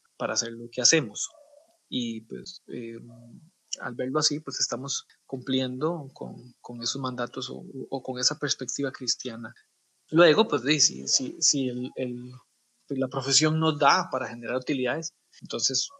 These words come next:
¿por qué no utilizar las utilidades para ayudar a otras personas? Eso, pues, también, eh, genera, eh, una satisfacción, pero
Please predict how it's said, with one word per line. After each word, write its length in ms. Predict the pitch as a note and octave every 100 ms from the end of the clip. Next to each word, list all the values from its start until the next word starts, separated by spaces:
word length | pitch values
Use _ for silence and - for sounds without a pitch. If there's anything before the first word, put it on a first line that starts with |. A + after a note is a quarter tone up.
| _
¿por 160 | - -
qué 120 | C3+
no 100 | C3+
utilizar 440 | D3+ D#3+ C#3 C3 C#3+
las 200 | D3 C#3
utilidades 600 | C3+ A#2+ A#2 B2+ D3 - _ _ _ _ -
para 160 | B2
ayudar 240 | A#2 - B2+
a 60 |
otras 240 | C3 C#3 -
personas? 540 | A#2 - C3 A2 -
Eso, 340 | - - - A#2 _ _
pues, 160 | - A#2
también, 580 | - A#2 A2+ A#2 A#2+ B2 _ _ _ _
eh, 280 | - B2 A#2+
genera, 640 | - B2+ B2+ C3+ D3+ F#3 F#3 _ -
eh, 420 | - A#2+ A2+ A#2 A2+ - _ - -
una 140 | C3+
satisfacción, 960 | D3 D3 B2 A#2 - - F3+ D3 G#2+ - _ _ -
pero 420 | B2+ A#2 B2